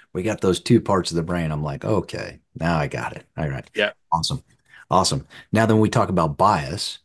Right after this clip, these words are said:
Speaker 1: Where's that different from a heuristic?
Speaker 2: Well, so the heuristics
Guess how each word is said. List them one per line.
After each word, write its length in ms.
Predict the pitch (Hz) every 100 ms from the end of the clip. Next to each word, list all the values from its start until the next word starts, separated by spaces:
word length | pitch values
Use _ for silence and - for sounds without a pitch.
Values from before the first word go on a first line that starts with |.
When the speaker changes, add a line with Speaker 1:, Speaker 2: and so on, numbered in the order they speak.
| _
Speaker 1:
Where's 400 | 90 98 92 87
that 300 | 90 80 -
different 580 | - 92 - 82 78 78 _ _ _ _ -
from 380 | 85 80 78
a 40 | 76
heuristic? 520 | 82 76 78 - - _ _ _ _ _ _ _ _ _ _ _ _ _ _ _ _ _ _ _ _ _ _ _ _ _ -
Speaker 2:
Well, 160 | 135 120
so 220 | - 135
the 120 | 123
heuristics 760 | 120 127 202 202 127 - -